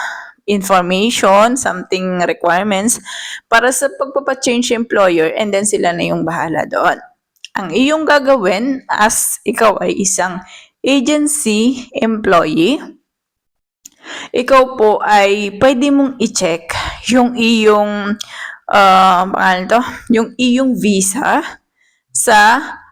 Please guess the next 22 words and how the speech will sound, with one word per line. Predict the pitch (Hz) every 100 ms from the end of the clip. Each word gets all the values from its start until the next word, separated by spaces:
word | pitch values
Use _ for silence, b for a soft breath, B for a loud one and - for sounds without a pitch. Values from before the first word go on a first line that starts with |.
| -
ah, | 208 190
ministry. | 233 226 208 - - 165 156 156 170
So, | 196 226 196
i-check | 247 254
mo | 262 262 269
po | 285
siya | - 269 233
kung | 233 226
siya | 233 196
po | - 180
ay | 185
na-change | 180 185 180 - -
employer | - 165 160 175 -
talaga. | 175 160 156 - - - _ B B -
So, | - 254 226 220 -
two | 302 302 247
weeks | 254 262 -
up | 185 214 -
to | 202
one | 185 170
month. | 170 156 160 - -
Or | 262